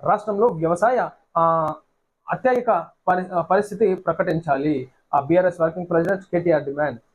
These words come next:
గడిచిన నలభై ఎనిమిది గంటల్లో రాష్ట్రంలో ఏడుగురు రైతులు ఆత్మహత్య చేసుకున్నారని, రాష్ట్రంలో వ్యవసాయ అత్యవసర పరిస్థితి ప్రకటించాలని బీఆర్ఎస్, ఆ, వర్కింగ్ ప్రెసిడెంట్ కేటీఆర్ డిమాండ్ చేశారు.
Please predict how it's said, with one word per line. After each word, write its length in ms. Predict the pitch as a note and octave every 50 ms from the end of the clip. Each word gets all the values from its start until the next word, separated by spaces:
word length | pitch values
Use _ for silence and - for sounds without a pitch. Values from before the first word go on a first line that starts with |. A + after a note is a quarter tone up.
| _ - E3
గడిచిన 260 | F#3+ F#3+ F#3+ G3+ F#3+
నలభై 260 | F3+ E3+ F3+ F3+ G3 G3
ఎనిమిది 220 | G3 F#3+ F3+ D#3+
గంటల్లో 340 | E3+ E3+ E3+ F#3 E3+ G3 G#3
రాష్ట్రంలో 440 | G3 F#3+ G3+ G3+ A#3+ A#3+ A3 F#3+ F3
ఏడుగురు 400 | F3 F#3+ G#3+ A3+ G#3+ G3+ G3 F3+
రైతులు 280 | F#3 G3+ - A#3+ G#3
ఆత్మహత్య 420 | E3+ F3+ F#3 - G#3 G3+ G3+ F#3 E3+ -
చేసుకున్నారని, 540 | F3 F3 - F#3 F3 D#3+ D#3+ E3 E3+ A#3 B3 _ _ _ _ -
రాష్ట్రంలో 380 | F#3+ A3+ A3+ - B3+ A#3 G#3 F3+
వ్యవసాయ 520 | E3+ F#3+ A3 B3 A#3+ B3+ A#3+ G#3+ F#3+ F3 - _ _ - F#3
అత్యవసర 400 | F#3 - B3+ A#3+ - A#3 G3+ G3
పరిస్థితి 380 | - G#3 G#3+ G#3 - F#3+ G3
ప్రకటించాలని 640 | G3 F3 D#3+ - G#3+ A#3 G#3+ - F#3+ E3+ E3+ F3+ G3
బీఆర్ఎస్, 460 | E3+ D#3+ F#3 F#3+ F#3 F3+ F3+ - - - _ _ _ _ - D#3
ఆ, 80 | C#3+
వర్కింగ్ 300 | C#3 E3 F#3 G#3+ G#3+ G3+
ప్రెసిడెంట్ 320 | G3 F#3+ F#3 G3 G#3 - -
కేటీఆర్ 300 | G3 F#3+ F#3 F#3 E3+ D#3+
డిమాండ్ 320 | D3+ D#3 F3 E3+ E3 E3
చేశారు. 360 | D3+ - - D3+ C#3+ C3 A#2+